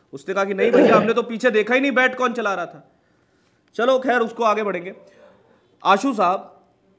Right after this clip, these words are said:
<clears throat> आपकी पार्टी जो ऐसे मुद्दों पर, जो ऐसे मुद्दे आते हैं जहां पर अगर कोई मुस्लिम पीड़ित है, लोगों का मैसेज है ये, लोगों का मैसेज पढ़ रहा हूं मैं, कि समाजवादी पार्टी जो है वो दरअसल जब मुस्लिम कहीं पीड़ित होता है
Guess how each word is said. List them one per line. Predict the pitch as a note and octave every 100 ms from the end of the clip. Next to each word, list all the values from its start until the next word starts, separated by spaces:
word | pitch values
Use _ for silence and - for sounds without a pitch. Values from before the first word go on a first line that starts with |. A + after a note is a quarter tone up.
| G#3
<clears throat> | G#3+ F2+ - - _ _ _ - - _ _ - _ _ _ _ _ -
आपकी | F#3 C4+ C#4 C#4+
पार्टी | C#4+ G#3 G3+ G3 G#3+ F3 A3 _ _ _ _ _ _ -
जो | C#3 C4
ऐसे | A#3+ A#3 C4+
मुद्दों | A#3 F#3+ B3 A#3
पर, | A#2 - _ _ _ C3+
जो | A3
ऐसे | G#3+ A3 C4
मुद्दे | A3 E3
आते | E3+ B2+ G#2+
हैं | G#2+ C#3
जहां | F3 F#3+ G3+
पर | G#3
अगर | G3 G3+
कोई | G3+
मुस्लिम | E3+ E3 G#3+
पीड़ित | G#3+ F#3+ F3 F3
है, | E3
लोगों | F#3+ B3+ C#4
का | B3+
मैसेज | G#3 G3+ D#3+
है | B2
ये, | A#2
लोगों | E3+ G3+
का | F#3+
मैसेज | E3 D#3 F#3
पढ़ | C#3
रहा | A#2+
हूं | G2
मैं, | - _ _ _ _ _ -
कि | A#3
समाजवादी | A#3 E3+ G3+ A#3 A#3+ C4
पार्टी | G#3 F#3+ A#3+ B3
जो | A#3+
है | D#3 D3+ D4+ _ _ _ -
वो | A3
दरअसल | A3+ A#3+ A#3 C#4 C#4+
जब | G3 B3+ C#4 F#3
मुस्लिम | G3 G3 B3 D4+ D4
कहीं | B3+ B3 C4
पीड़ित | B3 B3+ C#4+ -
होता | G#3 F3 B2+
है | C3 -